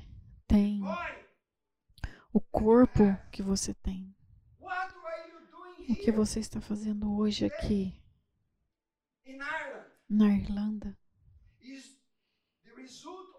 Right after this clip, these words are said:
Speaker 1: é
Speaker 2: of your
Speaker 1: resultado
Speaker 2: decisions, isn't it?
Speaker 1: das suas decisões, não é?
Speaker 2: And also, everything that you have
Speaker 1: E
Speaker 2: is the
Speaker 1: tudo que
Speaker 2: result
Speaker 1: você
Speaker 2: of the
Speaker 1: tem é
Speaker 2: habits
Speaker 1: resultado dos
Speaker 2: that you have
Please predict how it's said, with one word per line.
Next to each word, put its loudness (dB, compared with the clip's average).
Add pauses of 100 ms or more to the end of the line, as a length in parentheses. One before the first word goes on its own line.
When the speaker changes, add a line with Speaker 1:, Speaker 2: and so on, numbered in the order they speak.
Speaker 1:
é 4
Speaker 2:
of -
your 6
Speaker 1:
resultado 2 (320)
Speaker 2:
decisions, -20
isn't -16
it? -18
Speaker 1:
das 8
suas 2
decisões, -4
não -4
é? 4 (1400)
Speaker 2:
And -12
also, -6 (880)
everything -12
that -12
you -20
have -14 (200)
Speaker 1:
E -4
Speaker 2:
is 4
the -12
Speaker 1:
tudo 0
que 0
Speaker 2:
result 4
Speaker 1:
você -2
Speaker 2:
of -4
the -20
Speaker 1:
tem 2
é 0
Speaker 2:
habits -2
Speaker 1:
resultado 0
dos -2
Speaker 2:
that -4
you -2
have -2